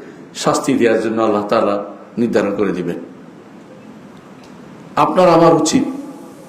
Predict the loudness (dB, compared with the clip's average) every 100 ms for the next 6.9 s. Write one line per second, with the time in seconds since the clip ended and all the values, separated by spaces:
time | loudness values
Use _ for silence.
0 | -20 -20 -4 -2 0 2 2 0 -4 -2
1 | 2 2 4 2 2 0 0 0 -2 0
2 | -2 0 2 2 0 -2 -2 -6 -6 -4
3 | -4 -4 -6 0 2 2 0 -2 -8 -14
4 | -18 -20 -20 -20 -20 -20 -6 -4 0 2
5 | 2 0 0 2 2 -2 0 -2 -2 -4
6 | 0 0 2 4 4 4 4 2